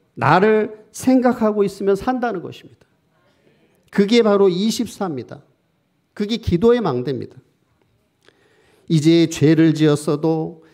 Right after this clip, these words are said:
실패했어도 무너졌어도 절망 가운데 있다 할지라도 거기서 나를 바라보라는 거예요.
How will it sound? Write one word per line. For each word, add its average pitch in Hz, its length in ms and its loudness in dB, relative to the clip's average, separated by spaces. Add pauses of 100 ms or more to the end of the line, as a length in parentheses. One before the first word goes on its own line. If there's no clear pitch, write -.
실패했어도 156 1200 -2
무너졌어도 226 880 0 (500)
절망 208 640 2
가운데 190 440 0
있다 262 340 0
할지라도 143 640 -4 (180)
거기서 240 920 -2
나를 180 440 2
바라보라는 214 600 -2
거예요. - 180 -18